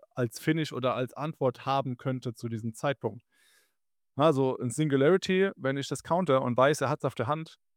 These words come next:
dann kann ich ja gucken, dass meine Units irgendwie entweder tot sind <laughs> und ich aktiv, ähm, f-, schlecht für mich trade. Ja,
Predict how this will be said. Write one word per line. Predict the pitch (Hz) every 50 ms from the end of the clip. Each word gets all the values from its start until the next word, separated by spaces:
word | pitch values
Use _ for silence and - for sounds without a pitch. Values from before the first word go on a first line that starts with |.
| _ _ -
dann | 135 131 117
kann | - 143 151
ich | 165 - -
ja | 135 123
gucken, | - - 170 - - 165
dass | 139 135 123 -
meine | 127 131 135 139 135
Units | 127 123 135 151 170 165 -
irgendwie | - 131 143 151 139 127 131
entweder | - 143 - - 139 131 131 127 127 127 - _ _ _ _ _ _ -
tot | - - 123 127 127 -
sind | - - 156 165 202 233 - - -
<laughs> | - - 73 - _ _ _ -
und | - 131 131 117 - _ _ _ _ _
ich | - 143 - - - - _ _ _ _ _ _ _ _ _ _ _ _ _ -
aktiv, | - 151 156 - - - - 165 170 202 202 - - - _ _ _ _ _ _ _ _ _ _ _ _ _ -
ähm, | 135 135 139 139 139 135 139 127 - _ _ _ _ _ _ _ _ _ -
f-, | - 135 123 - - - - -
schlecht | - - - 143 170 180 - - -
für | - 175 151
mich | 151 151 143 -
trade. | - - - 131 131 156 160 190 214 240 226
Ja, | 208 127 131 135 160 -